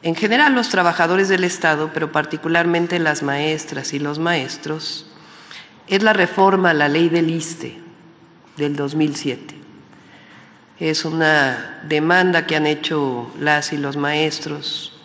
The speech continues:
de educación básica pública y le planteé que pudiéramos hacer esta reforma y que pudiéramos trabajar,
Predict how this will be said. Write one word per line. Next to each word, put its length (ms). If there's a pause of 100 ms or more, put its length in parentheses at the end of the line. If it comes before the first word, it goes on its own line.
(100)
de 440 (300)
educación 920 (680)
básica 600
pública 720 (800)
y 920 (100)
le 160
planteé 420
que 120
pudiéramos 560
hacer 320
esta 340
reforma 560
y 60
que 120
pudiéramos 800
trabajar, 680